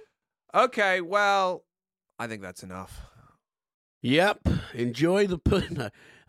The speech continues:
Speaker 2: Thank you very much for listening.
Speaker 1: Thank you to our super genius patrons, Matthew, Spencer, Christopher. I still love
Speaker 2: Christopher,
Speaker 1: you.
Speaker 2: yeah, you're great. Um, and just keep subscribing, keep liking, keep telling your friends.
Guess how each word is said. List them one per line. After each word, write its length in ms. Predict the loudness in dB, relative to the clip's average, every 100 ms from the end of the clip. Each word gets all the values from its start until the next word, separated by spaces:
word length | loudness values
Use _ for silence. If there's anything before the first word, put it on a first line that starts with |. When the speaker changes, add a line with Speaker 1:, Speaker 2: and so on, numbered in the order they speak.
| -8
Speaker 2:
Thank 260 | -2 0 0
you 80 | 0
very 240 | 2 4 4
much 500 | 2 0 -6 -14 -14 -6
for 80 | -2
listening. 480 | 0 -2 -4 -6 -6 -10 -8
Speaker 1:
Thank 220 | -8 -6
you 60 | -4
to 60 |
our 180 | -2 -2
super 380 | -6 -6 -2 -2
genius 380 | -2 -4 -4 -2
patrons, 880 | -2 -2 -4 -6 -6 -8 -14 -16 -18 -8
Matthew, 680 | -4 -4 -6 -10 -10 -12 -16 _
Spencer, 600 | -16 -8 -6 -6 -10 -12 -6
Christopher. 840 | -2 -2 -4 -12 -10 -8 -8 -12 -18
I 60 | -16
still 240 | -10 -8
love 200 | -6 -8
Speaker 2:
Christopher, 220 | -10 -8
Speaker 1:
you. 80 | -6
Speaker 2:
yeah, 140 | -8 -8
you're 140 | -10 -10
great. 320 | -6 -6 -6 -8
Um, 300 | -6 -6 -4
and 160 | -4 -4
just 180 | -6 -8
keep 200 | -10 -10
subscribing, 640 | -14 -14 -12 -10 -8 -12
keep 180 | -14 -14
liking, 400 | -10 -10 -10 -14
keep 180 | -14 -14
telling 220 | -10 -6
your 100 | -6
friends. 320 | -6 -8 -8